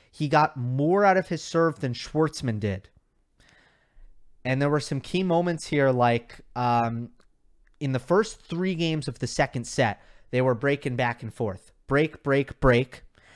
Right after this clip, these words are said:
And then Alcaraz was in a hole on his serve at fifteen thirty. Was looking like four consecutive breaks.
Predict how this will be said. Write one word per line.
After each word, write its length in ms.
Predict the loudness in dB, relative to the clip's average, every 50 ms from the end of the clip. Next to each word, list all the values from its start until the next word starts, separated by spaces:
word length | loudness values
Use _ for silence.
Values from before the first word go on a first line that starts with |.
| -20 _ _ _ _ _ _
And 120 | -4 -2 0
then 120 | 0 2
Alcaraz 560 | 2 2 0 0 2 2 4 4 4 2 0
was 140 | -4 -4 -2
in 100 | 0 0
a 40 | 0
hole 300 | 0 0 0 0 2 0
on 140 | 0 -2 -2
his 200 | -4 -4 -6 -4
serve 380 | -2 -2 0 0 -2 -4 -8 -10
at 180 | -12 -12 -10 -4
fifteen 420 | -2 -4 -4 -2 -4 -6 -4 -4
thirty. 440 | -4 -4 -2 -2 -2 -4 -8 -12 -16 _ _ _ _ _ _ _
Was 140 | -8 -4 -2
looking 240 | -2 -2 -2 -2 -2
like 160 | -2 -2 -4
four 220 | -2 0 0 0
consecutive 580 | 0 -2 -6 -8 -6 -8 -8 -8 -10 -12 -10 -8
breaks. 380 | -8 -8 -8 -8 -12 -18 -20